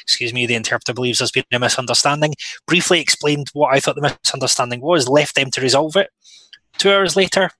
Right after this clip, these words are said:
pre-contract signed. I thought, you know, that wouldn't have even have happened if they,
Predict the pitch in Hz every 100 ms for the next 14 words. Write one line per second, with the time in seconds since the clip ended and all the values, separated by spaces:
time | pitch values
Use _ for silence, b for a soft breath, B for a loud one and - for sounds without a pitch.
0 | _ - 156 151 131 120 - 120 110 -
1 | _ B B B B - 143 151 139 -
2 | _ _ _ _ _ _ _ _ _ _
3 | _ _ _ 185 175 180 160 - _ 160
4 | 165 175 170 151 160 135 123 - 151 135
5 | 123 113 - 117 - 117